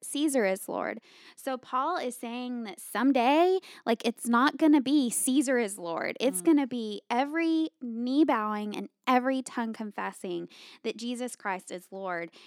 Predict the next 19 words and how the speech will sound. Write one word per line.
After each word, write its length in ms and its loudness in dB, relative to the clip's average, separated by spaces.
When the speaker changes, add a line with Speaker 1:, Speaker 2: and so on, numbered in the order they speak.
Speaker 1:
And 480 -2
that's 200 0
hard 160 2
to 60 0
think 140 0
about 180 0
right 140 -2
now, 160 -2
'cause 180 -4
we're 140 2
like, 400 2
"Well, 340 -2
n-, 320 -10
not 240 -8
everybody's 480 -8
gonna 180 -8
believe." 340 -8
But 120 -10
the, 160 -10